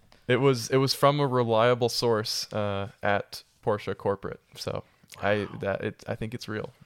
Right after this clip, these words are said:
Speaker 1: Um, but anyways,
Speaker 2: Amazing.
Speaker 1: uh, I, after, I've always been, and I think you are too, diehard manual person. Like, no matter what the car is, we'd always take a manual over,
Speaker 2: Yeah, pretty
Speaker 1: uh,
Speaker 2: much.
Speaker 1: automatic.
Speaker 2: Certainly my default, you know?
Speaker 1: Yeah, and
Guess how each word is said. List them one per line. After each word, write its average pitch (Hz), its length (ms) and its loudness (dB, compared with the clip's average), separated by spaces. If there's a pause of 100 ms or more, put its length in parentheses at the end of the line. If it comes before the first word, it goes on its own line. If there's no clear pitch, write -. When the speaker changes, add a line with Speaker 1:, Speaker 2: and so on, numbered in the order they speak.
Speaker 1:
Um, 104 260 -4 (420)
but 139 120 6
anyways, 135 400 6
Speaker 2:
Amazing. 117 80 2
Speaker 1:
uh, 110 260 4 (680)
I, 135 320 8
after, 151 500 4 (380)
I've 143 160 6
always 143 260 8
been, 123 380 -2
and 113 180 -2
I 117 60 2
think 139 180 -6
you 131 120 2
are 110 80 4
too, 95 280 -6 (160)
diehard 107 460 4
manual 95 300 -4
person. - 500 -8
Like, 95 140 -6
no 107 100 -4
matter 117 200 4
what 127 120 4
the 135 80 -4
car 104 240 4
is, 98 120 -2
we'd 101 160 -8
always 101 320 -2
take 95 200 -4
a - 20 -12
manual 95 480 -6
over, 98 480 -4
Speaker 2:
Yeah, 101 60 -10
pretty 120 260 -4
Speaker 1:
uh, - 40 -6
Speaker 2:
much. 92 100 -6 (160)
Speaker 1:
automatic. 120 160 -4
Speaker 2:
Certainly 147 300 2
my 120 120 0
default, 95 560 -4 (220)
you 113 120 -6
know? 110 240 -6 (280)
Speaker 1:
Yeah, 101 260 2 (220)
and 120 420 6